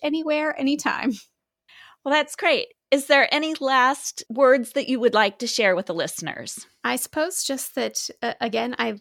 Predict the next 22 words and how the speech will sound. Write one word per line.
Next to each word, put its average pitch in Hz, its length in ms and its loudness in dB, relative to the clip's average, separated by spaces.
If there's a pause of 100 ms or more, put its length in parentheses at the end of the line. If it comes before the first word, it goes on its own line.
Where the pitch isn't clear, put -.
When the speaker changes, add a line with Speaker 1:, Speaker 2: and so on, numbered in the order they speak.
(120)
Speaker 1:
love 233 440 -2
chatting 247 480 -4
about 214 340 -2
books, - 340 -4
whether 220 240 -2
they 214 160 -4
are 214 80 -2
mine 214 400 -2
or 240 80 -4
someone 226 380 -4
else's, 214 540 -6
and 202 420 -6 (100)
always 220 520 -4 (260)
welcome 240 500 0
a 226 120 0
bookish 240 340 -4
conversation. 220 720 -6 (400)
Speaker 2:
I 240 160 8
think 262 260 -2 (100)
any 233 340 2
author 180 440 2
would, 165 340 -2